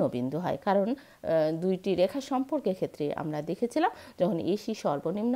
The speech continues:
হয়, তখন এসি equal to এমসি হয়। তাহলে এই ধরো, এই ক্ষেত্রে ছেদ করলো, এরপরে আমরা উঠিয়ে দিলাম, এই দিকে ধরো এখান থেকে শুরু হয়েছিল, তাহলে এটি হচ্ছে এসি। দেখো, এই উৎপাদনের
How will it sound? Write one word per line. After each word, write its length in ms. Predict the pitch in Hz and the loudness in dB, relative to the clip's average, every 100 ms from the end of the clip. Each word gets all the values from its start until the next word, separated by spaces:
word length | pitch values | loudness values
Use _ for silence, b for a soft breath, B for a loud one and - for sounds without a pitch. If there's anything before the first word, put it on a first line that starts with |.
| 262 | -2
হয়, 140 | 285 - | -2 -4
তখন 160 | 196 139 147 | -4 -4 -4
এসি 160 | - 208 | -4 -6
equal 200 | - 214 277 | -2 -2 0
to 60 | 214 | 0
এমসি 280 | 139 - 151 135 | -2 -6 -8 -6
হয়। 140 | - b b b | -8 b b b
তাহলে 220 | 202 208 - - 285 | 4 4 4 2 4
এই 120 | 277 196 170 | 4 2 -2
ধরো, 260 | 156 220 403 - _ _ _ 175 | -2 0 -2 -6 _ _ _ -2
এই 100 | 175 | -2
ক্ষেত্রে 260 | 170 - 294 302 | -4 -4 -6 -4
ছেদ 200 | - 151 - 175 | -2 -4 0 0
করলো, 220 | 208 403 b b b - 269 | 0 0 b b b 4 4
এরপরে 340 | 208 - 156 139 | 4 0 0 0
আমরা 200 | 143 113 120 - _ _ _ | -4 -4 -6 -8 _ _ _
উঠিয়ে 360 | 156 - 185 180 | -8 -4 -2 0
দিলাম, 220 | 208 285 - b b b | 0 -2 -2 b b b
এই 120 | 202 160 | 0 0
দিকে 180 | 151 151 160 | -2 -4 -4
ধরো 140 | 147 135 | -4 -4
এখান 160 | 143 143 | -6 -8
থেকে 160 | 160 294 | -4 -4
শুরু 280 | - 170 135 143 | -2 -4 -2 -6
হয়েছিল, 280 | 139 151 - B B | -8 -8 -8 B B
তাহলে 180 | - 160 - 170 | -2 -2 0 -2
এটি 180 | 165 175 | 0 -4
হচ্ছে 240 | 160 - 381 - 147 | -6 -6 -8 -4 -4
এসি। 300 | 143 - - - b - 214 | -4 -8 -12 -14 b 0 2
দেখো, 180 | 214 175 - 240 | 4 4 4 4
এই 100 | 349 220 | 4 2
উৎপাদনের 540 | - - 123 151 147 | 0 0 0 2 0